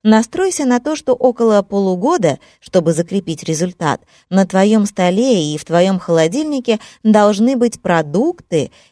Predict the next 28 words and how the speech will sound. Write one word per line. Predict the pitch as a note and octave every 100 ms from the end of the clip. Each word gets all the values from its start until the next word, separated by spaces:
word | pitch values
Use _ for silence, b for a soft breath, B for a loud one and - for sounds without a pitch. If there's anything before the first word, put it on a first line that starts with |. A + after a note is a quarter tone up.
| -
которые | G#3 G#3+ C#4 C4+ C4
не | B3 B3 B3 B3
имеют | D#4 D4 G#3+
сложного | G3 G#3 F#3 E3+ D#3
состава | D3+ D3 - C4+ C#4+ C4 A#3+ B B
и | - C#4+ C#4+
не | B3 B3
прошли | A#3+ G3 - A#3+
никакой | C4+ G#3+ F3 - A#3+
промышленной | F#3+ F3+ G#3+ - G3+ G#3
обработки. | G3+ G#3 A3 F3+ D#3+ - A#2+ b b
Мясо, | - E3+ G3+ C4 C4
творог, | - D3+ D3 G3 C4
яйца, | E3 E3 A#3 A3+ F3
крупы, | E3 A3 C4+
овощи, | F#3+ A#3+ C#4 A#3+ -
фрукты, | F3 - A#3+ - G#3 G3 b -
орехи. | E3+ E3+ D#3+ C#3+ - - _ _ _ _ -
Забудь | F3+ F#3+ F#3+ F3 G#3+ - b b b
о | E3+
том, | E3+ F#3+ F#3
что | -
человечество | E3+ E3+ D#3+ D#3+ A3+ F#3 - E3+
изобрело | E3+ E3 D#3 D#3+ F#3 A3
за | F3
последние | D3+ D3+ E3+ G3+ F#3 F3 F3
сто | - F3
лет. | F3 F3 C#3